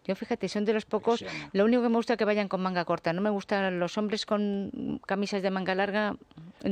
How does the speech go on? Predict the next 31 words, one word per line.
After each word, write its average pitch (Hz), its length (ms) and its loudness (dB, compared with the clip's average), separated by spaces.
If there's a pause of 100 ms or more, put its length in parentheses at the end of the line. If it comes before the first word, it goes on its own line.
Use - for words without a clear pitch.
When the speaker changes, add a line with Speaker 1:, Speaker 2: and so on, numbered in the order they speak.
Speaker 1:
manga 208 180 6
Speaker 2:
Mira, 196 60 6
Speaker 1:
corta 226 240 4
no 208 80 2
me 185 60 6
gustan, 156 300 2
Speaker 2:
solo 175 320 2
Speaker 1:
pero 202 180 6
los 202 140 6
militares 269 680 6
estaban 233 460 4
bien 233 220 8
Speaker 2:
Mira, 226 80 -2
Speaker 1:
con 233 100 4
sus 220 120 -2
Speaker 2:
yo, 277 60 4
Speaker 1:
camisas 220 380 4
de 214 80 4
Speaker 2:
eh, - 20 4
Speaker 1:
manga 190 420 4
Speaker 2:
yo 131 220 -4
re-, 131 60 -4
Speaker 1:
corta. 160 280 0
Speaker 2:
yo 123 80 -6
estuve 123 580 -4
en, 107 140 -14 (300)
en 107 260 -10
la 95 360 -10
escuela 127 360 -8
de 107 120 -8
guerra 123 360 -12